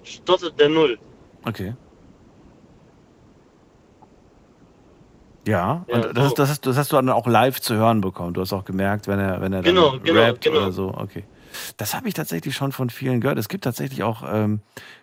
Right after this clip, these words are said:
Speaker 2: jetzt fällt mir leider kein Name ein, aber ich weiß, dass ich mal, ähm, ein, zwei Leute auf meiner Playlist hatte, von denen ich dann sehr überrascht war, als ich im Interview gehört habe,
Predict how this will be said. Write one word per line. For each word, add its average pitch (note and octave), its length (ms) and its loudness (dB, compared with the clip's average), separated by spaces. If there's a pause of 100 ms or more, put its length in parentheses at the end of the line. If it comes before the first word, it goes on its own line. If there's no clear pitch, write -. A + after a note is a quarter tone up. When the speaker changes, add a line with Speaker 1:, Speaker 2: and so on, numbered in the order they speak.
Speaker 2:
jetzt G2+ 100 -12
fällt B2 160 0
mir A#2 60 0
leider A#2 220 2
kein A2 220 -4
Name G#2+ 360 0
ein, G2+ 220 -4
aber G2 140 -4
ich - 160 -12
weiß, A#2 280 0
dass A2 140 -12
ich A2 160 -14
mal, F#2 460 -4
ähm, F#2+ 160 -6 (380)
ein, B2 200 -2
zwei A2+ 200 -4
Leute A2 280 0
auf G2+ 100 -4
meiner F#2+ 200 -2
Playlist G#2 500 -6
hatte, F#2+ 240 -6
von G2 220 -4
denen G#2 220 0
ich - 100 -10
dann G2 160 -4
sehr A#2+ 140 0
überrascht A2+ 480 -2
war, F2+ 160 0
als F2+ 160 -6
ich G2+ 160 -6
im F#2 100 -4
Interview A2+ 540 -2
gehört F2 380 -4
habe, G2+ 340 -6